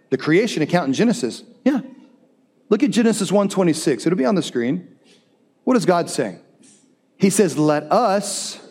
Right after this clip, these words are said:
make man in our image." Did you catch that? That there's a plurality in the Godhead from the beginning of time? That is God Trinity.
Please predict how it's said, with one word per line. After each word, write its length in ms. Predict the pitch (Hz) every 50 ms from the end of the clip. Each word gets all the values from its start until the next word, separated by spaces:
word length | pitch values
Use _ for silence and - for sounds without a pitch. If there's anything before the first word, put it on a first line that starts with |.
| - - - - - _ _ _ _ _ _ _ _ _ _
make 240 | 156 165 165 160 156
man 880 | 156 170 185 220 240 214 170 151 139 143 151 165 170 160 139 - - - - - - _ _ _ _ _ _ _ _
in 120 | 180 165
our 320 | 175 170 170 165 160 165 165
image." 360 | 190 208 190 151 123 110 107
Did 160 | 127 143 143
you 120 | 190 208
catch 300 | 202 - 214 202 202 202
that? 200 | - 226 226 214
That 140 | 156 156 147
there's 160 | 170 165 143
a 60 | 147 147
plurality 760 | - - 170 160 151 156 156 165 180 196 202 208 220 220 -
in 140 | 160 156 147
the 60 | 127
Godhead 600 | 117 151 151 170 180 156 - 190 202 196 185 - - - -
from 140 | - 170 165
the 60 | 151
beginning 440 | 131 139 139 - 151 165 180 202 208
of 160 | 143 135 117
time? 360 | 101 - 165 165 175 202 208 - - - -
That 120 | 180 185
is 140 | 190 180 143
God 500 | 131 151 190 202 208 214 220 226 233 185 - - - - - _ _ _ _ _
Trinity. 580 | - - - 214 208 196 151 147 123 104 101 -